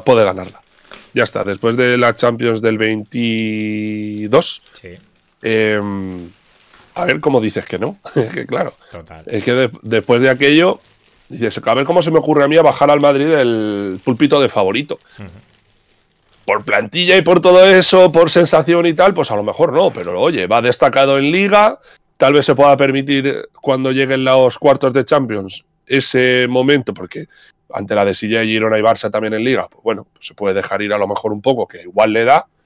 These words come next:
Speaker 1: y centrarse en la Champions y con el Madrid centrado en Champions, es que ese idilio, eh, Club Champions hace que el Real Madrid siempre tenga que estar presente entre los favoritos de la competición.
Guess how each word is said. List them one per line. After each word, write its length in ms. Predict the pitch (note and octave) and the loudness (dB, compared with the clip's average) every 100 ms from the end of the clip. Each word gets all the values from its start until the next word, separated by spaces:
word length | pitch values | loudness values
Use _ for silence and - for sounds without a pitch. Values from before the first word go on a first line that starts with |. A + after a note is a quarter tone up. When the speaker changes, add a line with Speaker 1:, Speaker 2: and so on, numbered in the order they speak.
| _ _ _ _ _ _ - | _ _ _ _ _ _ -6
Speaker 1:
y 640 | A#2+ A2+ G#2+ G2+ F#2+ F#2+ | -2 0 0 -2 -4 -4
centrarse 360 | G#2 G2 A2 A#2+ | -6 -2 0 2
en 40 | |
la 100 | A2 | 2
Champions 300 | A2+ A2 A#2+ | 2 0 -2
y 60 | - | -4
con 100 | F#2 | -6
el 80 | |
Madrid 240 | E2+ F2 E2+ | -8 -10 -8
centrado 340 | F#2+ G2+ F2+ | -8 -4 -4
en 80 | F2+ | -4
Champions, 300 | - F#2+ G2 | -8 -8 -8
es 100 | F2+ | -8
que 140 | - | -10
ese 220 | F2+ - G2+ | -10 -8 -8
idilio, 500 | G2+ G#2+ G#2 F#2 - _ _ _ - | -6 -6 -4 -6 -10 _ _ _ -8
eh, 180 | G2 | -8
Club 320 | - A2+ A2 G2+ | -6 -4 -4 -2
Champions 560 | A#2+ G2+ A2 A#2 C#3 _ _ _ _ - | -2 0 -2 -4 -6 _ _ _ _ -12
hace 200 | - G#2 | -8 -6
que 100 | G#2 | -6
el 100 | F#2+ | -4
Real 180 | G2 G2 | -2 -2
Madrid 260 | G2 G2+ | -2 -4
siempre 460 | F#2+ A2+ C#3 C3 G2+ | -6 -4 -4 -4 -6
tenga 240 | G2+ G2 | -4 -4
que 80 | G2+ | -6
estar 340 | F2+ G#2 A#2 - _ _ _ _ | -6 -4 -4 -8 _ _ _ _
presente 480 | A#2 G#2 A2+ A2 A#2+ | -2 -2 -4 -4 -6
entre 180 | A#2+ | -2
los 160 | A#2+ G2+ | -2 -2
favoritos 420 | G2 F2 F#2 A2+ | -4 -6 -4 -2
de 80 | A#2+ | -2
la 100 | G#2 | -2
competición. 540 | F#2 - - - A#2+ | -6 -16 -10 -4 -4